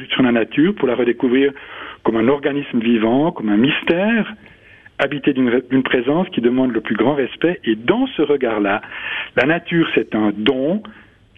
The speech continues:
qui doit servir au bien commun, qui appelle à la gratitude et au partage équitable. Donc elle ne peut pas être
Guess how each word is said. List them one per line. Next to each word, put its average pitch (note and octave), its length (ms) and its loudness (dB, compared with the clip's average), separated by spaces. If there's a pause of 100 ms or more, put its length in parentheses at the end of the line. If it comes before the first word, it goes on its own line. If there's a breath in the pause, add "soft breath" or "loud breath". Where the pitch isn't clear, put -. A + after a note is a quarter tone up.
qui G3 140 2
doit F#3 240 2
servir D#3 340 0
au D3 80 2
bien C3 200 0
commun, A2+ 460 -2 (280)
qui D3 100 2
appelle B2 360 -2
à E3+ 80 0
la D#3+ 120 0
gratitude C3 680 -2
et B2+ 80 2
au A#2+ 80 2
partage B2 400 -2
équitable. G2+ 680 -4 (200)
Donc B2+ 160 2
elle C3+ 80 2
ne C3 80 -2
peut C3 140 0
pas C#3 200 -2
être B2 200 -4